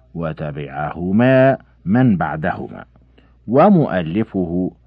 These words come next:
هو العلامة شمس الدين محمد بن يوسف ابن علي بن سعيد الكرماني، المتوفى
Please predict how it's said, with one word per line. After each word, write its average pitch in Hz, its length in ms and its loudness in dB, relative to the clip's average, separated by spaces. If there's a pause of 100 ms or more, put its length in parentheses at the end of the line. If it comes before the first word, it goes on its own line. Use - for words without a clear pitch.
(160)
هو 123 260 4
العلامة 107 800 2
شمس 104 380 -4
الدين 98 560 0 (340)
محمد 98 640 0
بن 87 380 -2
يوسف 110 360 -2 (640)
ابن 120 340 2
علي 95 720 0
بن 82 240 -4
سعيد 95 540 -4
الكرماني، 87 880 -4
المتوفى 98 880 -2